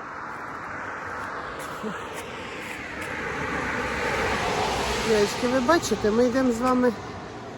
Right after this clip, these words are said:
вгору. Тому мені важко йти. Та ще й в оцьому одіянні.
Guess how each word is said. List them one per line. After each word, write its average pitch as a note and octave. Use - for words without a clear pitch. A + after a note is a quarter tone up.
вгору. G#3+
Тому B3
мені A#3
важко G3+
йти. C4+
Та G#3
ще -
й B3+
в A3+
оцьому G#3+
одіянні. E3